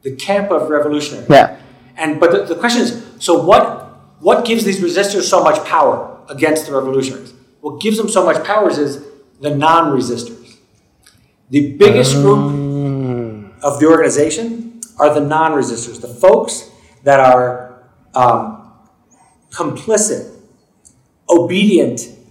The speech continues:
Speaker 1: to the current norms of the system.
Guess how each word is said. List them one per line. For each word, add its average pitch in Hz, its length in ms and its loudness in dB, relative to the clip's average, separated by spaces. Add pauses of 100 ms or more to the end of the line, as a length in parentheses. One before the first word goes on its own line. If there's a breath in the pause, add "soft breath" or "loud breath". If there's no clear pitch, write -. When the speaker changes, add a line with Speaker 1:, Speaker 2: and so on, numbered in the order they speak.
Speaker 1:
to 160 120 -4
the - 260 -8 (480)
current - 580 2
norms 135 440 0
of 127 160 -2
the 123 60 -6
system. - 380 -6